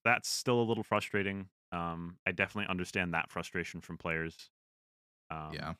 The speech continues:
Speaker 1: but
Speaker 2: Especially since T O A has a lot of group content, uh, tasks that you have to do.
Speaker 1: And Tob.
Speaker 2: And a lot of them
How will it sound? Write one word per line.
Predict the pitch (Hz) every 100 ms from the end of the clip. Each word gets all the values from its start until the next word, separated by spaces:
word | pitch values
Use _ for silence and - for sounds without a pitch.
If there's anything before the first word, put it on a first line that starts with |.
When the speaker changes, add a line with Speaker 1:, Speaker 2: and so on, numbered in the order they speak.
| _ -
Speaker 1:
but | 78 76 - _ -
Speaker 2:
Especially | - 170 190
since | 165 139 120 -
T | 117
O | 104
A | 98
has | 95 98
a | 87
lot | 78 78 80
of | 78
group | - 76 -
content, | - 80 80 92 80 -
uh, | 85 85 85 87 92 - _ _ _ _ -
tasks | 92 87 - -
that | 90
you |
have | 90
to | 98
do. | 92 92 95 -
Speaker 1:
And | 151 196
Tob. | - 151 101
Speaker 2:
And |
a | 104
lot | 92 92
of | 95
them | 98 98